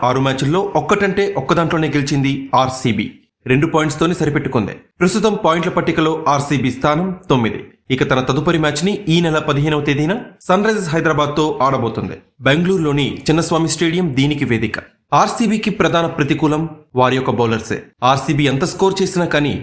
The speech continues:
బౌలర్స్ డిఫెండ్ చేసుకోలేకపోతున్నారు. టీంలో ఒకరిద్దరు బ్యాట్స్మెన్ మాత్రమే కష్టాన్నంతా మోస్తున్నారు. మిగతా బ్యాట్స్మెన్ అందరూ చేతులెత్తేస్తున్నారు.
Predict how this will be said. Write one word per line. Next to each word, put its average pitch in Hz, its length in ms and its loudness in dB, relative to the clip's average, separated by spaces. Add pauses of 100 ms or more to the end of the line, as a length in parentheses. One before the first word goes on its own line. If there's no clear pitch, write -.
(140)
బౌలర్స్ 160 420 2 (140)
డిఫెండ్ 135 320 2
చేసుకోలేకపోతున్నారు. 131 800 0 (280)
టీంలో 208 340 4
ఒకరిద్దరు 165 500 0
బ్యాట్స్మెన్ 151 440 0
మాత్రమే 131 340 0 (360)
కష్టాన్నంతా 160 540 0
మోస్తున్నారు. 117 540 -2 (420)
మిగతా 135 300 2
బ్యాట్స్మెన్ 143 380 0
అందరూ 143 180 0 (280)
చేతులెత్తేస్తున్నారు. 131 760 0